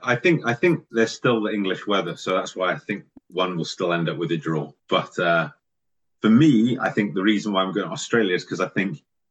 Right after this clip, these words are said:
I think Australia will win the first test now that Wood's not playing,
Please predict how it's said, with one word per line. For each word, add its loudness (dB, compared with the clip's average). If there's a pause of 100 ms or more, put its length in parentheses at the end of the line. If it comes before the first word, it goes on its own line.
(120)
I 0
think 2
Australia 2
will 4
win 4
the 0
first 0
test -6
now 2
that -2
Wood's 2
not -2
playing, 0